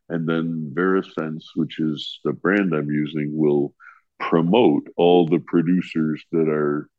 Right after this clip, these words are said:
registered, licensed using our tech. And then we'll also lic-, you know, we'll also include a database with a map of every dispensary that's selling truly seedless pot,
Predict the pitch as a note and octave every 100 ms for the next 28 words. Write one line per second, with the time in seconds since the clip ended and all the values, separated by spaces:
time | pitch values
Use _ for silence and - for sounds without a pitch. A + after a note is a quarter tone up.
0 | - E2+ D#2 D2 D#2 - D#2+ D2+ D2+ D2
1 | D2+ D2+ D#2 D2+ - - D#2+ D#2+ D2+ C#2
2 | C2 - G#2+ - - _ - - - _
3 | F2 D#2+ E2 D#2+ D#2+ D#2+ E2+ G2+ G2+ -
4 | E2+ D#2+ D#2+ - _ _ _ _ _ _
5 | _ - - E2+ E2 D#2+ - F2 D#2+ D#2
6 | E2 E2+ F2 - E2 D#2+ D#2 E2+ D#2+ D2+
7 | D#2 D#2+ D#2 C#2+ D#2 D2+ - - D#2 -
8 | D#2 D#2 D2 F2+ G#2+ C#2+ - _ _ _
9 | _ _ _ _ - D#2 C#2+ - F2+ E2
10 | E2 E2+ D#2+ - - - _ - D#2 -
11 | A2 A#2+ - D#2 D2+ D#2 D#2 D#2 - -
12 | B2+ C3 D#2+ C2+ D#2+ - _ - F#2+ D#2+
13 | D2 D2+ - E2 D#2 C#2 C#2+ - _ _
14 | _ _ - B1+ -